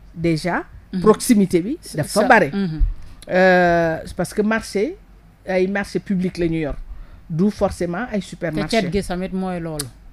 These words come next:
Speaker 1: Mi ngoog.
Speaker 2: Mhm.
Speaker 1: Te ba pare, soo demee ci mbedd yi aussi, regroupement yi dafa bari.
Speaker 2: Mhm.
Speaker 1: Donc, de telle sorte que je pense que ba léegi population bi, li nga xam ne moom la ministère ak autorité sénégalaise war a jël,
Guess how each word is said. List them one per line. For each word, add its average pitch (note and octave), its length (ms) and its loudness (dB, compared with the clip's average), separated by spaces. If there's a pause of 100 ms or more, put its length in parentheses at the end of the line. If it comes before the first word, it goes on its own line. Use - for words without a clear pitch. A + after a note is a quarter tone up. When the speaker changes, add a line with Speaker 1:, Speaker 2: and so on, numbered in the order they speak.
Speaker 1:
Mi F#3 120 0
ngoog. E3 220 2 (100)
Speaker 2:
Mhm. F3 240 -4 (240)
Speaker 1:
Te A#3 80 4 (220)
ba G#3+ 160 2
pare, C4 420 2
soo A#3+ 280 2
demee B3+ 320 2
ci - 120 -4
mbedd A3 280 2
yi G#3+ 240 2
aussi, B3 400 -2 (500)
regroupement A#3+ 680 4
yi G#3+ 180 -2 (120)
dafa F3 220 -4
bari. D#3 260 -2 (160)
Speaker 2:
Mhm. D#3+ 260 -10
Speaker 1:
Donc, C4+ 280 4
de C4+ 100 0
telle G4+ 200 -4
sorte - 360 -4
que G#3+ 140 -2 (240)
je B3 140 -6
pense F#4+ 420 -6
que C#4 120 -2
ba B3+ 200 6
léegi D4 320 2
population A#3+ 720 -4
bi, D#3+ 200 -6 (360)
li D4+ 200 2
nga F#4 100 -4
xam D4 220 -2
ne C4+ 80 2
moom C4 220 2
la A#3+ 80 0
ministère A3+ 680 0
ak - 100 -14 (120)
autorité A#3+ 500 -4
sénégalaise F3+ 680 -6
war G3 220 8
a A3+ 100 6
jël, E3+ 180 4